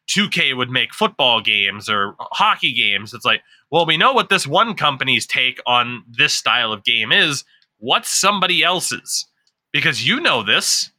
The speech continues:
I grew up towards the, the end of it. I mean, again, there's not this gigantic age gap between the two of us. There's plenty of crossover in, in the experiences, but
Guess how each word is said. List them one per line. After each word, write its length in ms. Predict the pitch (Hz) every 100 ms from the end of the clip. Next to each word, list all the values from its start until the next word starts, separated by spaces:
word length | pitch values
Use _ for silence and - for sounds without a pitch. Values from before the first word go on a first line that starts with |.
| _ _
I 160 | 147 240
grew 240 | 240 214
up 120 | 175
towards 300 | - 170 139
the, 280 | 127 127 123
the 140 | 127 117
end 180 | 190 240
of 80 | 110
it. 160 | 101 -
I 100 | 123
mean, 160 | 131
again, 220 | 131 147 107
there's 120 | 117
not 160 | 151 -
this 100 | 120
gigantic 560 | - 92 113 208 - -
age 220 | 101 95
gap 240 | 101 92 -
between 280 | 113 107
the 60 | 104
two 200 | - 247
of 80 | 147
us. 180 | 98 -
There's 160 | 117
plenty 300 | - 196 185
of 120 | 104
crossover 680 | - 170 185 175 120 104 104
in, 100 | 107
in 120 | 101 104
the 120 | 98
experiences, 760 | 92 - 262 277 180 - 110 104
but 180 | 104